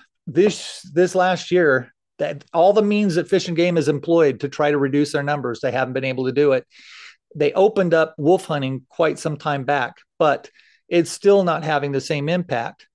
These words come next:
So what they did was they finally opened it up to night hunting. So you can get a wolf permit. It goes from, I believe, June to June. And along with that, because they, they allowed night hunting of wolves, they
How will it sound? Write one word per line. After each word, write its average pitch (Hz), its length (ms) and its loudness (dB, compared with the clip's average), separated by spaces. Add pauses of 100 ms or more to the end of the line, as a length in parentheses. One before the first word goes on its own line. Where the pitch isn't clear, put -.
(220)
So 147 300 4
what 151 160 4
they 151 120 2
did 147 200 2
was 135 140 0
they 139 80 2
finally 165 440 -4
opened 147 280 0
it 131 100 2
up 135 180 -2
to 139 100 -8
night 131 240 -4
hunting. 120 420 -12 (420)
So - 160 -4
you 160 160 0
can 180 140 -2
get 180 160 6
a 165 60 4
wolf 160 360 0
permit. 165 360 -2 (100)
It 147 100 -2
goes 139 260 0
from, 131 240 -6
I 135 140 -6
believe, 127 320 -2
June 165 220 -2
to 151 80 0
June. 170 400 -2 (680)
And 160 400 -4
along 156 480 0
with 202 240 0
that, 139 200 -2
because 156 420 0
they, 151 380 0
they 147 160 2
allowed 147 680 2 (140)
night 160 300 -2
hunting 135 300 -6
of 123 100 -4
wolves, 120 540 -4 (1000)
they 139 260 -4